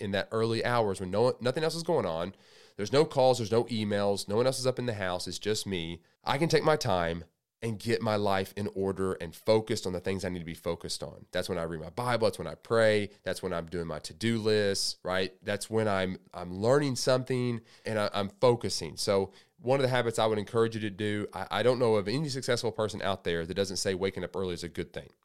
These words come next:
because it does give you those hours in the day to kinda get everything set up and, and, or, and working correctly. Because if you wake up too late and you gotta go to work or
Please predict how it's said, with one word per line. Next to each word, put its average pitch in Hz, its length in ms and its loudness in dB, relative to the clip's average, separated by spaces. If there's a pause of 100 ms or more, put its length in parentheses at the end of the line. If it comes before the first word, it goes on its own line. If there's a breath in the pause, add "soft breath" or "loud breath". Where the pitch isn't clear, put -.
(240)
because 104 320 0
it 95 160 -4
does 113 280 4
give 110 200 -6
you 104 60 -6
those 92 340 -2
hours 98 380 -2
in 101 60 -4
the 90 60 -4
day 90 380 -2 (320 loud breath)
to 110 80 -8
kinda 139 300 -4
get 117 160 2
everything 113 400 -2
set 98 260 0
up 98 160 0
and, 87 220 -6
and, 92 100 -4
or, 101 300 -2
and 92 180 -6
working 95 300 -4
correctly. 85 580 -4
Because 101 300 -6
if 95 80 -6
you 104 80 -4
wake 127 180 2
up - 80 -4
too 113 160 -8
late 107 240 2
and 85 100 -10
you 98 60 -8
gotta 113 140 2
go 104 120 -2
to 101 60 0
work 101 380 0
or 85 140 -6